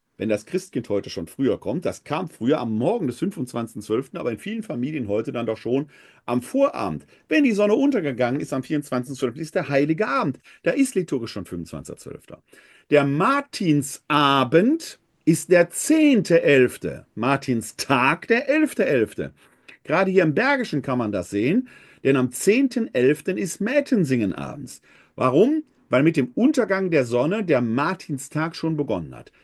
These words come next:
Nikolausabend ist am fünften zwölften, Nikolaustag wäre am sechsten zwölften. Und auch die Osternacht beginnt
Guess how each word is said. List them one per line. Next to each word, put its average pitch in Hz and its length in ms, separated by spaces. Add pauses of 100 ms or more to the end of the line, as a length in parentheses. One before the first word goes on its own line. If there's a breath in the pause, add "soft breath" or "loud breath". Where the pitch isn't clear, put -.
(100)
Nikolausabend 139 1040
ist 202 160
am 214 180
fünften 302 600
zwölften, 110 460
Nikolaustag 127 840
wäre 147 220
am 165 80
sechsten 143 300
zwölften. 95 260
Und 123 100
auch 156 140
die 143 260
Osternacht 220 1300 (640 loud breath)
beginnt 233 800